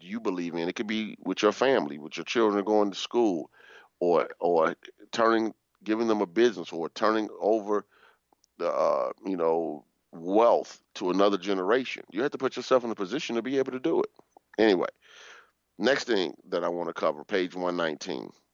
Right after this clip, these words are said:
He wrote a statement, T Harv Eker wrote, "Money will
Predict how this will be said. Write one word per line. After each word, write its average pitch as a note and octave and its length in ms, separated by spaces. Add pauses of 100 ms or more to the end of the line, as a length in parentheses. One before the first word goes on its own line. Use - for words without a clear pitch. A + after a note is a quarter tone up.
(1160)
He A#2+ 160
wrote G2 260
a E2 40
statement, D#2+ 520 (260)
T G2+ 160
Harv F2+ 260
Eker - 480 (240)
wrote, D2+ 300 (520)
"Money A#2 340
will G#2+ 340